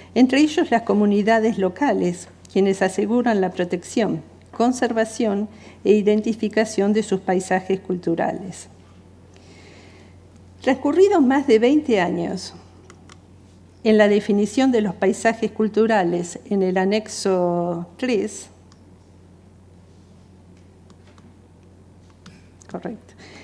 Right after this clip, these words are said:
en el anexo tres de las directrices prácticas de la aplicación de patrimonio mundial, las tres categorías principales están bien instituidas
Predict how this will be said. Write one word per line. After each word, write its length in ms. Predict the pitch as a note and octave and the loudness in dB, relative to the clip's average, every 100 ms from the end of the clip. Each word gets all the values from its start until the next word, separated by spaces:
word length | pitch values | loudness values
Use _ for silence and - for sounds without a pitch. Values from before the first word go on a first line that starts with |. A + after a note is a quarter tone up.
| - F#3+ | -8 -2
en 80 | |
el 120 | G3 G#3 | 0 2
anexo 460 | A3 A#3 - A3 | 2 0 0 -2
tres 360 | A3 A#3+ G3 - | 0 -2 -2 -4
de 160 | F#3+ G3 | 0 2
las 580 | F#3+ F3+ F3 E3+ - - | 2 0 -2 -6 -8 -4
directrices 680 | G3 F#3+ - C4 B3+ A#3+ | -2 -2 0 -2 0 -2
prácticas 720 | A#3+ B3+ A#3 F#3 - F3+ F#3 F#3 | -2 0 0 0 -6 -4 -4 -2
de 100 | F#3 | 0
la 100 | F3+ | 0
aplicación 600 | F#3 F#3 F#3 - A3 F#3+ | -2 -2 -4 -2 -2 0
de 80 | |
patrimonio 600 | F3 F3+ F#3+ F#3 G#3+ A3+ | -2 -4 -2 0 0 0
mundial, 540 | A3 A#3 A#3+ F3 F3 F#3+ - - - - | 0 0 0 -2 -2 -8 -16 -20 -20 -4
las 160 | A3 A3 | -4 -2
tres 180 | D#4+ D#4+ | -2 -2
categorías 640 | C4 B3+ G#3 G#3 A#3 B3 | -4 -2 0 0 0 -2
principales 1000 | B3 A3+ A#3+ - - F#3+ G3 G#3 G#3+ - - | -2 -4 -4 -4 0 0 2 0 -2 -8 -6
están 380 | G#3+ - A3 G3+ | -4 2 2 2
bien 220 | B3+ C#4 | 2 2
instituidas 880 | C4+ B3+ A#3+ A#3+ G#3+ G3+ G#3+ A3 | 2 0 -4 -2 -2 0 -2 -4